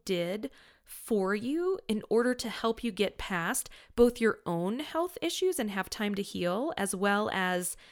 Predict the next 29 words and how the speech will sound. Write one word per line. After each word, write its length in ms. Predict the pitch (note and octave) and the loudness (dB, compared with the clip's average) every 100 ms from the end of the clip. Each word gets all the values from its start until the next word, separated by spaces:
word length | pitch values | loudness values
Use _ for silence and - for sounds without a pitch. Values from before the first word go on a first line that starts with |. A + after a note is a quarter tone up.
| - _ - | -20 _ 0
being 160 | A#3 G#3 | 2 4
able 180 | G3 | 2
to 80 | F#3+ | 0
just 180 | F#3 F3+ | 0 -2
spend 280 | - F#3 F3 | -2 -2 -2
so 120 | - | -2
much 220 | F3+ E3+ | -2 -4
time 320 | - F3 D#3+ E3 | -6 -6 -4 -2
with 180 | E3 - | -2 -2
the 80 | |
babies 340 | E3+ E3 D#3+ D3+ | -4 -4 -4 -4
in 100 | D#3+ | -4
the 80 | D#3+ | -4
nicu? 340 | D#3 - G#2 | -6 -6 -6
Like, 200 | E3 F3 - - - - _ _ | -4 -6 -10 -20 -20 -20 _ _
for 300 | - - A#3+ | -16 0 2
somebody 400 | A#3+ - C#4 C4+ | 4 2 4 4
whose 220 | A#3 A#3+ - | 4 0 -2
friend 540 | - G3 F#3 D#3+ D#3 | -4 0 0 -2 -2
is 180 | E3 E3 | -2 0
in 140 | E3+ | -2
the 60 | E3 | -2
nicu, 400 | D#3+ - - F2 | -4 -6 -8 -2
what 200 | F#3+ A3 | 0 2
would 140 | A#3+ | 0
you 120 | G#3 G#3 | 0 0
recommend 640 | G3 F#3+ F3+ F3 E3+ E3 | 0 -2 -4 -2 -4 -4
to 120 | - | -6
them 680 | D#3 D#3 F#3 D#3+ C#3 E3 C#4+ | -4 -2 -2 -2 -4 -6 -6